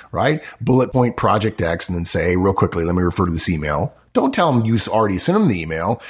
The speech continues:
Say, "Three points here, two points here. What do you think? I need some help here." Or, "Hey, look, here's an update.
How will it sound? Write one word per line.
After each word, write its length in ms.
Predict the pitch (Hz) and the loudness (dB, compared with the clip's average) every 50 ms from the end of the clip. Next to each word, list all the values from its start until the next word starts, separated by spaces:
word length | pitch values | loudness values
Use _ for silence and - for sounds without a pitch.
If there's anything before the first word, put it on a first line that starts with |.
| - - | -20 -14
Say, 300 | - - 123 101 92 - - - - | -2 0 0 0 0 -2 -8 -18 -20
"Three 220 | - - 120 123 113 | -4 0 2 2 4
points 300 | - - 110 107 98 - | 4 2 2 2 2 2
here, 200 | - 101 92 90 | 2 2 2 2
two 160 | - - 113 | 2 2 0
points 320 | 101 - 107 95 90 - | 2 2 0 0 0 0
here. 140 | - 95 87 | 0 0 2
What 200 | 85 87 98 101 | 2 2 2 2
do 60 | 101 | 2
you 80 | 95 85 | 2 0
think? 480 | - - 107 76 60 - - - - _ _ _ _ _ | 0 0 -2 -2 -2 -6 -14 -20 -20 _ _ _ _ _
I 100 | - 90 | -4 0
need 160 | 90 90 90 85 | 0 0 0 0
some 160 | - 80 85 | -2 -4 -2
help 280 | 82 78 78 76 - | -2 -2 -4 -6 -8
here." 180 | - 57 60 - - _ | -10 -10 -10 -12 -4 _
Or, 460 | 175 190 196 156 85 87 120 - - - - - - | 2 4 4 4 4 4 2 0 -2 -10 -20 -14 0
"Hey, 160 | - 120 117 | 2 4 4
look, 320 | 117 131 139 101 82 - - - - - | 6 4 4 2 0 -2 -10 -18 -20 -6
here's 280 | - - 127 131 131 135 | 0 2 4 4 6 4
an 80 | 160 143 | 4 4
update. 500 | 120 - - 90 95 87 87 95 - | 4 2 0 0 0 2 2 0 -2